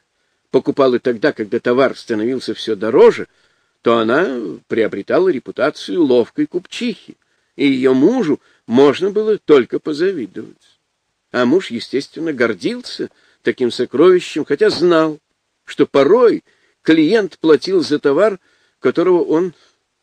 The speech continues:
и не думал поставлять. Также часто встречался этот тип среди среднего и мелкого чиновничества.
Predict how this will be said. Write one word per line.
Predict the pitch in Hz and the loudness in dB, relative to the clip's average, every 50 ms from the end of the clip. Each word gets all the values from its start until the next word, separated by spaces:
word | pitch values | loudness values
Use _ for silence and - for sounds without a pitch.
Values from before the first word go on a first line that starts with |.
| _ - | _ -4
и | 165 175 | -4 -2
не | 175 180 170 | 0 0 -2
думал | 139 120 123 120 139 151 156 - - | -2 -2 -4 -4 -4 -6 -8 -10 -10
поставлять. | - 151 - - - 151 135 110 95 80 - _ _ _ _ _ _ _ _ _ _ _ _ _ _ _ _ _ _ _ _ _ _ _ _ _ _ _ _ _ _ _ _ _ _ _ _ - | -10 -12 -10 -10 -10 -10 -10 -10 -10 -14 -16 _ _ _ _ _ _ _ _ _ _ _ _ _ _ _ _ _ _ _ _ _ _ _ _ _ _ _ _ _ _ _ _ _ _ _ _ 0
Также | 190 214 214 - 208 190 | 2 2 2 2 -2 -6
часто | - - 214 196 - - 180 | 0 0 0 0 -2 -8 -18
встречался | 175 - - - 160 156 - 185 180 165 - - 160 - | -18 -16 -10 -8 -8 -6 -4 -4 -4 -4 -6 -10 -12 -6
этот | - 147 147 147 - _ | -6 -4 -4 -6 -10 _
тип | - 160 165 - | -10 -10 -10 -8
среди | - - 127 127 135 147 | -8 -10 -10 -8 -8 -10
среднего | 143 - - 117 147 170 156 143 139 151 156 147 147 | -10 -8 -6 -2 -2 -2 -2 -4 -6 -6 -4 -4 -4
и | 143 - - 139 | -8 -6 -6 -6
мелкого | 131 135 143 143 139 - - - 123 123 | -4 -2 -4 -4 -6 -10 -12 -14 -14 -14
чиновничества. | 120 - - 117 107 92 90 80 76 - _ - _ - - - - _ _ - | -14 -14 -12 -12 -12 -12 -12 -16 -20 -20 _ -20 _ -20 -20 -20 -20 _ _ -20